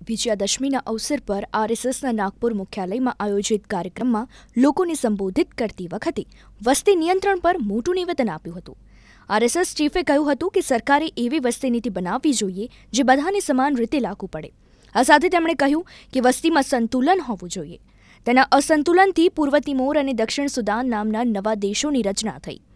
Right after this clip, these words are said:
મોહન ભાગવતના આ નિવેદન પર પલટવાર કરતા એ આઈ એમ આઈ એમ ના વડા અઝદુદ્દીન ઓવૈસીએ મોટી વાત કહી છે.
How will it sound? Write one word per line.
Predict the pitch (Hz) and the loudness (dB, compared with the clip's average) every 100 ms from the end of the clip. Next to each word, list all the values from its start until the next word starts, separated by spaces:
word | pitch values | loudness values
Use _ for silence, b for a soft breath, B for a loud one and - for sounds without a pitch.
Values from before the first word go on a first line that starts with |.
| b b b - | b b b 2
મોહન | 262 311 339 | 6 6 8
ભાગવતના | 349 330 403 381 | 6 8 4 6
આ | 370 | 6
નિવેદન | 349 311 294 359 | 4 2 0 2
પર | 339 | 2
પલટવાર | 320 285 285 - 240 294 | 2 0 0 2 2 2
કરતા | - 254 233 220 226 247 _ | 2 -2 0 2 2 0 _
એ | 277 302 | 0 4
આઈ | 370 359 | 4 2
એમ | 294 | 0
આઈ | 277 | 0
એમ | 254 233 | 0 0
ના | 208 185 | -4 -4
વડા | 208 247 - b b b | -2 -2 -4 b b b
અઝદુદ્દીન | 226 220 233 220 269 349 | -2 0 0 0 2 2
ઓવૈસીએ | 285 269 285 349 285 269 - | 2 0 -2 -2 -2 -4 -4
મોટી | 208 220 277 311 | -2 0 0 0
વાત | 302 311 | 0 0
કહી | 311 311 | -6 -4
છે. | 359 - | -4 -6